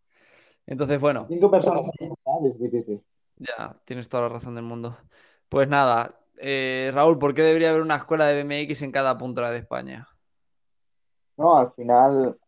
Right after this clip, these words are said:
Speaker 2: eh, si quieres fomentar la base, qué mejor que los puntracks, ¿no? Que ahora mismo se están llenando con un montón de niños, que todo el mundo quiere montar, quiere, todos los niños quieren pasárselo bien.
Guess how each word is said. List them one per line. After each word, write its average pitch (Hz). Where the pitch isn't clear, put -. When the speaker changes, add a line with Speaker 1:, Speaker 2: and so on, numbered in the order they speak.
Speaker 2:
eh, 117
si 113
quieres 139
fomentar 135
la 120
base, 147
qué 143
mejor 151
que 180
los 139
puntracks, 139
¿no? 151
Que 135
ahora 135
mismo 151
se 117
están 127
llenando 139
con 113
un 117
montón 123
de 131
niños, 139
que 117
todo 135
el 139
mundo 143
quiere 139
montar, 135
quiere, 131
todos 135
los 135
niños 135
quieren 135
pasárselo 131
bien. 135